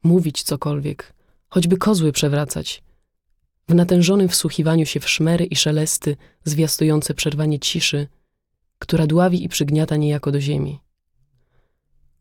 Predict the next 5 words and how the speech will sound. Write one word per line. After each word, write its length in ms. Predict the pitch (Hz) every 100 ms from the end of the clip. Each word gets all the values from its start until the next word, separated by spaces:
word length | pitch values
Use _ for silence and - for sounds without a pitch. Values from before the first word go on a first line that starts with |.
| _
Szczególnie 760 | - - 151 185 185 151 143
dokuczała 460 | 143 143 - 156 151
mu 120 | 147
zazwyczaj 480 | 143 139 143 143 143
jesień. 480 | 139 131 - 131